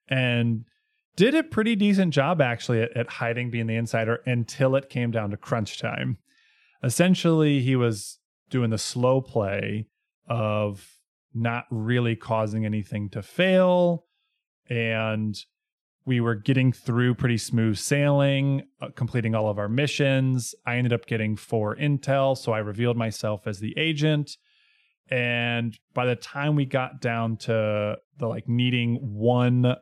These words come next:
more mission completed to win is when Andrew just threw down the clear fail of making sure the trick couldn't, uh, or the, the mission couldn't succeed. And then the next mission right after that was another very obvious play. And they're like, "Okay, well,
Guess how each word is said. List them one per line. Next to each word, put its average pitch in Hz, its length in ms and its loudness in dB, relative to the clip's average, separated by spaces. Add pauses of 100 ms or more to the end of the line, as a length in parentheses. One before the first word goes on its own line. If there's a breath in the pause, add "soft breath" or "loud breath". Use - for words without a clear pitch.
more 113 640 2
mission 160 420 2
completed 104 580 -2
to 113 120 -2
win 120 480 0 (540 soft breath)
is 135 200 -2
when 123 460 0
Andrew 120 260 -2
just 113 220 -4 (200)
threw 147 160 4
down 127 260 4
the 113 80 2
clear 120 600 0
fail 113 720 -4 (500)
of 104 300 -6 (100)
making 113 440 -4
sure 113 180 -6
the 104 80 -6
trick - 280 -8 (720)
couldn't, 110 360 -2 (320)
uh, 110 240 -4
or 139 80 2
the, 113 160 2
the 120 100 0
mission 131 360 0
couldn't 113 340 -2
succeed. 104 600 -8 (440 soft breath)
And 123 180 -2
then 117 220 0
the 117 80 -2
next 131 340 -4
mission 120 300 0
right 127 180 2
after 120 280 -2
that 110 240 -4
was 113 120 -6
another 107 280 -2
very 120 360 0
obvious 104 440 -4
play. 101 380 -6
And 95 100 -6
they're 104 80 -4
like, 110 120 -4
"Okay, 120 260 -4
well, 104 360 -2